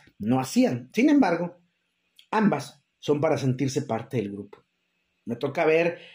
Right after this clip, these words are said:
me tocó ver cómo un joven agrede a un policía porque su amigo le dice, "Son chusma", y él actúa como Kiko, el del Chamo, y le,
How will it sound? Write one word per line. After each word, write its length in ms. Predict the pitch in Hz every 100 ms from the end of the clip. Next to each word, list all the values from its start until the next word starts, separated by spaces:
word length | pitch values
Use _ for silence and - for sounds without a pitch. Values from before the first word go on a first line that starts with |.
| - -
me 120 | 156
tocó 360 | 151 131 190 247
ver 440 | 175 202 208 - -
cómo 260 | 175 185
un 100 | 190
joven 500 | 202 240 208 156 147 147
agrede 580 | 139 139 196 214 202
a 40 | 196
un 160 | 196
policía 720 | 196 202 196 - 208 123 127 -
porque 320 | 101 - 92
su 140 | -
amigo 340 | 98 123 147 156
le 140 | 143
dice, 300 | 135 147 143
"Son 320 | 131 147 165
chusma", 520 | - 214 156 147 147 - -
y 120 | 147
él 120 | 185
actúa 400 | 190 180 - 190
como 260 | 190 160 135
Kiko, 300 | 190 - 185
el 80 | 170
del 160 | 170
Chamo, 460 | - 175 151 147 151 - - _ -
y 440 | 220 247 247 - _ _ _
le, 500 | 175 170 165 160 -